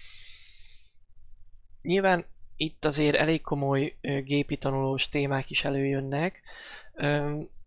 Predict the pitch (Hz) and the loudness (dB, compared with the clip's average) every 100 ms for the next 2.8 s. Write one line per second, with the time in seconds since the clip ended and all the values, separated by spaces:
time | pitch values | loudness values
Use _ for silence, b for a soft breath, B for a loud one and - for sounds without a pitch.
0 | _ _ - - 160 - - 165 143 - | _ _ -20 -4 2 2 2 2 2 2
1 | 156 156 151 - 139 143 - 143 143 143 | 0 2 2 2 0 -2 -2 -2 -2 -2
2 | 127 - 143 139 139 151 202 | -4 -2 0 0 0 0 -2